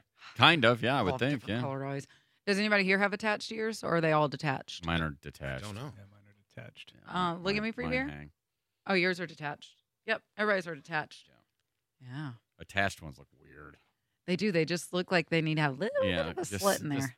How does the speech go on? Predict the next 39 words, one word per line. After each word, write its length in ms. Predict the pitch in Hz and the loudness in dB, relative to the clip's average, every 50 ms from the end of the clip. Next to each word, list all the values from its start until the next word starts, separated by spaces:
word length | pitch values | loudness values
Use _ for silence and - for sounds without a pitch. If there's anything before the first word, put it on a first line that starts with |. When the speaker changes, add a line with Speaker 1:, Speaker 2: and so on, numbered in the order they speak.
| _ - | _ -12
Speaker 1:
just 220 | 180 - - - | -12 -10 -10 -8
snip 200 | - 87 85 80 _ - | -6 -4 -4 -4 _ -8
those 180 | 71 69 69 | -12 -12 -12
a 40 | 69 | -12
little 140 | 69 71 71 | -14 -14 -12
Speaker 2:
Like, 80 | 69 67 | -10 -6
Speaker 1:
bit. 60 | - | -6
Speaker 2:
"Come 80 | 254 247 | -4 -2
here, 100 | 220 202 | -2 -2
I 20 | |
Speaker 1:
Yeah. 80 | 196 208 | 0 0
Speaker 2:
got 20 | 190 | 0
a 20 | 175 | 0
little 180 | 175 165 151 | 0 0 0
razor 300 | 156 151 151 156 147 165 151 | 0 2 2 2 0 -2 -4
blade. 220 | 160 165 170 175 | -2 -2 0 0
Speaker 1:
Yeah. 140 | 165 82 80 | 0 0 0
Speaker 2:
Come 80 | - | -2
here. 100 | 160 156 _ _ _ - | -4 -8 _ _ _ -16
I 40 | - | -14
got 120 | - 185 - | -6 -2 -2
Speaker 1:
Yeah. 100 | 87 73 | -2 -2
Speaker 2:
you." 100 | 196 175 _ - - _ _ - | -2 -6 _ -18 -20 _ _ 4
Speaker 3:
This 140 | 139 - - | 4 4 6
text, 300 | - 120 135 - - - | 6 6 6 6 6 8
"I 60 | 110 | 8
have 120 | 110 104 | 8 8
a 40 | 107 98 | 6 2
full 320 | - - - 160 175 180 | 0 4 8 8 8 10
set 380 | - - - - 156 165 - - - | 8 8 8 10 10 10 8 8 6
of 160 | 107 110 104 - - - | 6 6 6 6 4 4
extra 340 | 156 - - - - 160 131 | 4 6 4 4 6 4 4
teeth." 560 | - - - - 202 220 156 - - - - _ _ _ _ _ _ _ _ - 98 | 4 4 2 4 6 6 4 4 0 -4 -10 _ _ _ _ _ _ _ _ -10 -6
Speaker 1:
Ooh, 80 | 107 | -6
like 160 | 110 76 67 58 | -4 -6 -6 -8
a 60 | - | -14
shark. 460 | - - - - - - - - _ _ - | -18 -16 -14 -12 -12 -10 -12 -12 _ _ -14
Speaker 4:
Where? 120 | - 117 127 | -8 -4 -2
Speaker 3:
Wow. 380 | - 170 240 156 82 - - | 0 0 0 0 -4 -4 -8